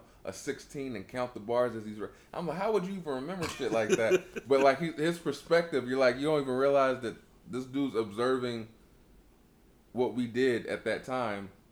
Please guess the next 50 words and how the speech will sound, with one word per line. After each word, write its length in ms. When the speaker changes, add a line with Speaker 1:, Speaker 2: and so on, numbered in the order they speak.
Speaker 1:
and 140
he 80
would 100
have 200
these 160
different 320
stories 420
from 180
the 60
same 560
s-, 100
places 460
that 120
we've 240
been, 180
like, 180
when 220
we 60
Speaker 2:
Yeah. 60
Speaker 1:
go 240
to 100
Bucks 420
and 220
have 180
these 140
ciphers 640
or, 280
or, 140
or 280
at 100
Tajor 360
at 60
a 40
hookah 260
bar 220
or 40
something 280
like 180
that, 140
like, 280
he 120
would 120
have 180
a 40
different 380
pers-, 180
a 200
whole 180
different 300
perspective 520